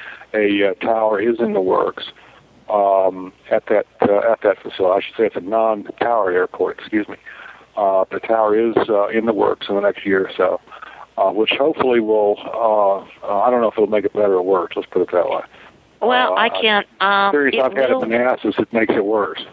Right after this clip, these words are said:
Speaker 2: Yeah, it, it, it will alleviate the problem of people shooting instrument approaches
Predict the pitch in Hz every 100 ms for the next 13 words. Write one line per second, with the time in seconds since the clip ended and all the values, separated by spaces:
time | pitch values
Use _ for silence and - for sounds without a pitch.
0 | - _ - - - 170 165 127 123 185
1 | 185 185 - - 208 - 180 214 226 233
2 | - 196 175 185 185 180 170 165 - -
3 | - 151 151 156 147 143 135 - 170 160
4 | - - 156 151 - 151 156 - 156 147
5 | 139 - 160 156 - - 156 147